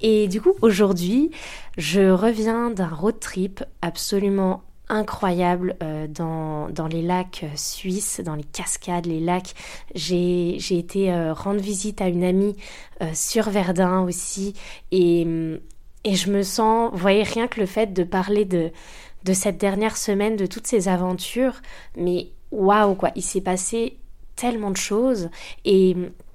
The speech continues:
et j'ai envie de vous en parler à travers justement cet épisode de podcast qui risque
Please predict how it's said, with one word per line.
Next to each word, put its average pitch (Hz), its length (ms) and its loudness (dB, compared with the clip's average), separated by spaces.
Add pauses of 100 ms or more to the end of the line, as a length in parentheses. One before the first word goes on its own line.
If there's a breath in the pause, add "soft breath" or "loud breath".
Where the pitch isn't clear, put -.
(400)
et 220 100 2
j'ai 190 140 4
envie 190 180 4
de 226 80 -2
vous 196 120 0
en 180 100 2
parler 180 480 0 (360 loud breath)
à 196 120 0
travers 202 420 0
justement 180 540 -2
cet - 260 -4
épisode 185 340 -2
de 185 100 -2
podcast 185 720 -6
qui 196 220 -2
risque 214 460 -2